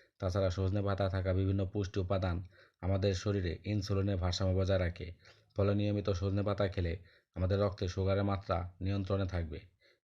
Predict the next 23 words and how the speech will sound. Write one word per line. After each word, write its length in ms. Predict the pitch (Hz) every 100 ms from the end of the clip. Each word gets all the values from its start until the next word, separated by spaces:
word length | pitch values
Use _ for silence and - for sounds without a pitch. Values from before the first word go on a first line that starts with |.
| _
চার 180 | - 101
নম্বর 260 | 104 101 107
উপকারিতা 480 | 101 101 104 101 92
হলো 340 | 87 92 - _ -
সজনে 340 | 101 95 98
পাতা 240 | 98 98
আমাদের 260 | 101 98 95
রোগ 220 | 95 95
প্রতিরোধ 300 | 104 104 101
ক্ষমতা 320 | - 95 92 90
বৃদ্ধি 260 | 90 90
করে। 260 | 78 73 - - _ _ _
সজনে 300 | - 90 95
পাতায় 300 | 95 95 104
রয়েছে 360 | 98 95 82 80
প্রচুর 360 | 104 98 104
পরিমাণে 380 | 98 98 98 95
ভিটামিন, 480 | 87 90 98 95 95 - _ _ -
মিনারেল 460 | 98 98 95 98 107
এবং 380 | - 95 95 87
ফাইটোনিউট্রিয়েন্ট, 920 | 90 90 95 98 95 90 92 82 71 - _ _ _ -
যেমন 520 | 90 98 95 98 98 92 -
টার্নিস-, 460 | 98 98 98 92